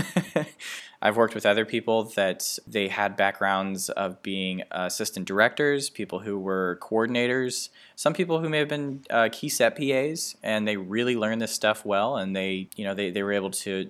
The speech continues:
to apply those skills, uh, now with all of these new guidelines. So it's, it's been a variety of, of individuals, and that's why I said earlier, you know, it really comes down to, do you know your stuff? Can you communicate well? And at the end of the day, can you keep production flowing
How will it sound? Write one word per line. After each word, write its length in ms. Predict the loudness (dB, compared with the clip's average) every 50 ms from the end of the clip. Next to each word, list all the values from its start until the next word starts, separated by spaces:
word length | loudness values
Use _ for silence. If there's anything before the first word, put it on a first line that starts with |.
| -10 -14
to 140 | -8 -6 -6
apply 240 | -4 0 0 0 0
those 180 | 0 -2 -4 -4
skills, 680 | -4 -2 -2 -2 -2 -2 -4 -6 -6 -8 -8 -8 -10 -14 -16 -18
uh, 40 | -18 -18 -16 _ -6
now 260 | -2 0 2 2 2
with 220 | 0 -2 -4 -4 -2 0
all 140 | 2 2
of 60 | 0 0
these 200 | -4 -6 -6 -6
new 100 | -6 -4
guidelines. 480 | 0 2 2 2 0 -2 -6 -6 -4
So 160 | -4 -2 -2
it's, 160 | -2 -2 -6 -12 -16 -20 -20 -20 -20 -12 -6
it's 120 | -6 -4 0
been 200 | 2 4 4 4
a 40 |
variety 540 | 4 2 4 4 6 6 6 4 2 2 0
of, 220 | -2 -4 -4 -8 -6
of 160 | -4 -4 -4 -4
individuals, 520 | -6 -6 -6 -6 -6 -6 -6 -6 -6 -2
and 80 | 4 4
that's 160 | 4 4 6
why 100 | 6 4
I 40 | 4
said 260 | 4 4 2 2 2 2
earlier, 360 | 0 2 2 4 4 2 2
you 80 | 2 2
know, 120 | 2 2
it 120 | 2 4 4
really 220 | 2 2 2 2
comes 240 | 0 -2 -4 -2 -2
down 260 | 0 0 0 0 -2
to, 400 | -6 -6 -4 -2 -2 -2 -4 -6 -8 -16 -20 -20 _ _ -16 -8
do 120 | -2 0 2
you 160 | 2 2 4
know 100 | 4 4
your 160 | 4 4 2
stuff? 540 | -2 -2 0 2 2 2 2 0 -4 -10 -16 _ _ _ -18
Can 280 | -14 -8 -4 -2 0 0
you 80 | 0 0
communicate 580 | -2 -2 -2 0 0 -2 -2 -2 -4 -4 -2
well? 420 | 0 0 2 2 2 2 0 -4 _ -20 -20 -20 _ _ _ -2
And 100 | 0 0
at 120 | 0 0
the 80 | -2 -4
end 80 | -4
of 80 | -4 -6
the 40 | -4
day, 320 | 0 0 2 2 2 0
can 200 | -2 -4 -6 -6
you 80 | -6 -6
keep 400 | -8 -8 -4 -4 -4 -4 -6 -14 _ _ _ _ _
production 480 | -6 -2 2 4 4 4 4 0 -6 -6
flowing 440 | -4 0 2 4 4 4 4 0